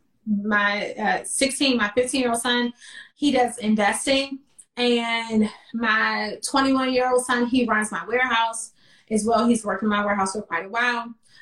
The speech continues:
Um, Amore is actually working in, um, Holistic right now behind the scenes,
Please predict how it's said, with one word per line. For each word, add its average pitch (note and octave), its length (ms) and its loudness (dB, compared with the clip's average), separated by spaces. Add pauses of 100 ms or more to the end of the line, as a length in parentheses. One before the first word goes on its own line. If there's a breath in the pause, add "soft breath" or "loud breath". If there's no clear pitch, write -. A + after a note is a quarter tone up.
(120)
Um, G#3+ 360 2
Amore A3+ 460 4
is A3+ 100 -6
actually G3+ 720 -2
working A3 440 0
in, G3 440 -6 (160)
um, F#3+ 440 -4 (360)
Holistic A#3 520 0
right G3 220 -2
now G#3 220 -2
behind G#3 340 -2
the F#3 80 -10
scenes, A#3+ 680 0